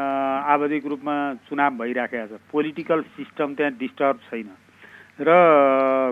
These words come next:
गभर्नेन्स चाहिँ बलियो छ, ब्युरोक्रेसी स्ट्रङ छ भारतको। जबकि नेपालको ब्युरोक्रेसी हेर्नुभयो भने प्रत्येकचोटि सरकार फेरिने बित्तिकै सचिव फेरिने, सहसचिव फेरिने, आयोजना प्रमुख फेरिने,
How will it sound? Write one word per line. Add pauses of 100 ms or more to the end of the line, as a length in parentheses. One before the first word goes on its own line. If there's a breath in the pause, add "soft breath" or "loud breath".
गभर्नेन्स
चाहिँ
बलियो
छ, (600)
ब्युरोक्रेसी
स्ट्रङ
छ
भारतको। (640 loud breath)
जबकि
नेपालको
ब्युरोक्रेसी
हेर्नुभयो
भने (480 soft breath)
प्रत्येकचोटि
सरकार
फेरिने
बित्तिकै
सचिव
फेरिने,
सहसचिव
फेरिने,
आयोजना
प्रमुख
फेरिने,